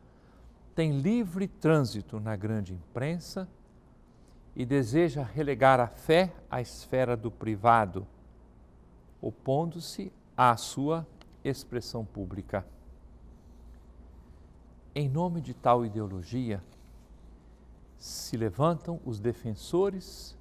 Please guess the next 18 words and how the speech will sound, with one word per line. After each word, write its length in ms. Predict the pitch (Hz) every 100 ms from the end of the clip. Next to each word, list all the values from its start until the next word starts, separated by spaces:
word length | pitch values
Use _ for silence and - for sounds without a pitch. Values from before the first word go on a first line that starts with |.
| - - - - -
das 360 | - 123 123 -
contradições 1040 | - 120 110 123 113 101 - 120 104 -
correntes, 800 | - 160 185 156 - - - - - - - - - - - - - - - - - -
como 240 | 117 113
a 20 |
defesa 600 | 107 113 - 131 123 117 101
dos 680 | 104 104 - - - - - -
direitos 480 | 104 101 107 - 90
dos 220 | 95 101
animais 640 | 156 175 139 135 139 131
a 80 | 110
qualquer 420 | - 107 - 104 - -
custo, 560 | 139 143 - - 143 - - - - - - - -
pelos 260 | 190 180 139
mesmos 480 | 185 233 202 208 -
partidários 800 | 180 180 - 135 127 127 107
do 120 | 123 120
aborto, 680 | 104 123 165 165 - 165